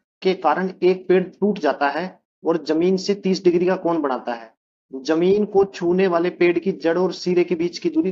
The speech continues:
दस मीटर है। पेड़ की ऊंचाई ज्ञात कीजिए। देखिए, ये एक पेड़ था,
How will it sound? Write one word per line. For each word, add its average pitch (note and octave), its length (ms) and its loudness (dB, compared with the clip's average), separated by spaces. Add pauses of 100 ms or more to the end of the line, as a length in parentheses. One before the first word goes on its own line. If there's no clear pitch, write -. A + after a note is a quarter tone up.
दस D#3+ 200 -2
मीटर D#3 260 -2
है। E3 160 -8
पेड़ E3 240 0
की E3+ 120 0
ऊंचाई D#3+ 260 0
ज्ञात B2+ 260 -4
कीजिए। A2 320 -8 (300)
देखिए, E3 320 0
ये F#3 180 2
एक F3+ 160 -6
पेड़ E3 220 2
था, F3+ 160 -6